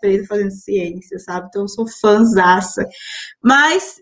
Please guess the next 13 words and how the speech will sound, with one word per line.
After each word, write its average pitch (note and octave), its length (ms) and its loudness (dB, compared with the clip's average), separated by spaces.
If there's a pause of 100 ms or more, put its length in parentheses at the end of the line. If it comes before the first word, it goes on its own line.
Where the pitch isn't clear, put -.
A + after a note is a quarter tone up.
(140)
é, B3+ 260 -4
pessoas B3+ 640 -4
que A3+ 280 -4
não A#3+ 200 -4
estão B3 400 -4
vivas, A#3 380 -4
eu A#3 140 -4
sou A3+ 160 -8
muito A3+ 200 -6
fã A#3+ 160 -6
da A3 140 0
Mari G#3 320 0
Bani. G3+ 580 -6